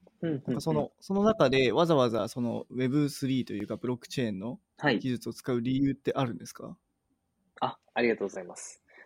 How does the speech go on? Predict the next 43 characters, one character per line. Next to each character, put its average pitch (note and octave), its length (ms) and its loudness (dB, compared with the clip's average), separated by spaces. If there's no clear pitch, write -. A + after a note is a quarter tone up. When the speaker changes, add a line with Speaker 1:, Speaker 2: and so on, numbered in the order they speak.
Speaker 1:
そ F#3+ 120 2
う C#3 40 4
で G#2+ 60 -2
す - 140 -12
ね。 G2 80 -10
こ A#2 140 -2
れ、 A#2+ 240 6
あ B2+ 100 -6
の、 A#2+ 100 -10
将 A#3 280 10
来 B3+ 160 6
的 A#3+ 260 0
に、 A3+ 320 4
ま B2+ 80 2
あ、 A#2 40 0
実 A#2 300 2
現 B2+ 160 2
し - 80 -4
た - 60 4
い A#2+ 80 4
こ - 80 0
と G#2 120 -4
と - 80 -8
し - 120 -4
て、 A#2+ 160 4
ま A2+ 80 -4
あ、 - 20 -10
フ - 200 2
ル G#3+ 120 10
オ A3+ 120 4
ン A3 100 0
チ - 180 -2
ェ G3+ 40 2
ー F3 40 0
ン C#3+ 120 -2
で、 C#3 340 2
ま B2 100 -6
あ、 - 20 -12
ポ C#3 180 8
ー G2 40 0
カ F#2+ 160 -2
ー - 20 -6
を、 - 280 -10